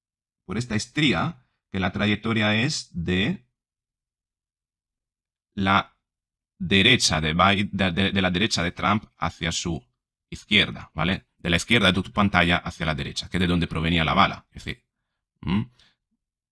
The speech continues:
Vale. Tenemos otra imagen,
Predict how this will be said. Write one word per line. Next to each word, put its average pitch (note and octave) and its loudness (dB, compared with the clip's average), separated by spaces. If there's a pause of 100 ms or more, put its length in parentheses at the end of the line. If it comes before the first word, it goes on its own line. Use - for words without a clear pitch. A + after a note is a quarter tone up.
(1300)
Vale. D#2+ 0 (3250)
Tenemos G2+ 2
otra - 0
imagen, C3 2